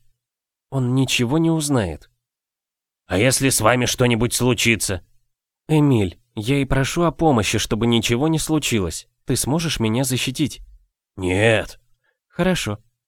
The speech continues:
Тиона нервно прошлась по комнате. "Уходи". "Вы передумали?"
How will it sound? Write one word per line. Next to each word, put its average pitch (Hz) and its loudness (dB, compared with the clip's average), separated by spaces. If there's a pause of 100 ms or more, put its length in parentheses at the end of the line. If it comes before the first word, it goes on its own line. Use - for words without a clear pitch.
(360)
Тиона 123 2
нервно 135 2
прошлась 101 0
по 117 -4
комнате. 80 -4 (600)
"Уходи". 113 -2 (960)
"Вы 92 -2
передумали?" 107 2